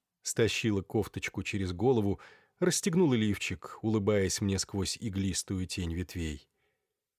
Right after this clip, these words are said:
«Тут, наверное, уйма змей». «Как в раю». Выскочила из джинсов и трусиков, потянулась, сорвала с ветки сухую шишку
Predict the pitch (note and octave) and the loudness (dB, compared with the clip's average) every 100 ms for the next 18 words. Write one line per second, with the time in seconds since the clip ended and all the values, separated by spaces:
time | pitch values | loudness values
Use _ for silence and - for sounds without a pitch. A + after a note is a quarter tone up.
0 | _ _ G#3 - C3+ C3+ B2+ A#2+ C3 F3+ | _ _ -2 2 4 4 4 4 4 2
1 | F3 E3+ D3 G3+ - - _ _ _ _ | 2 2 2 0 -4 -20 _ _ _ _
2 | _ _ - C#3 F3 - B2+ B2+ G#2+ E2+ | _ _ -2 2 2 4 6 6 6 2
3 | D#2 - _ _ _ _ _ _ _ _ | -4 -8 _ _ _ _ _ _ _ _
4 | _ - G#2 B2+ - - G#2 F#2+ - G#2 | _ -4 0 0 0 -2 0 -2 -2 -4
5 | F2+ G2+ B2+ - - F#2+ - F2+ - - | -2 0 0 0 -4 -8 -6 -6 -6 -6
6 | - - - - - _ _ _ A2+ - | -8 -10 -20 -20 -20 _ _ _ -4 0
7 | A#2+ C3+ A#2 - - - - A#2 G#2+ C#3 | 2 4 2 0 -4 -10 -2 0 4 4
8 | D3+ - A#2+ C#3 - G#2 A2 - B2+ A#2 | 4 2 0 0 -2 -4 -4 -2 0 0
9 | - F3 - A#2+ | 0 -2 0 -2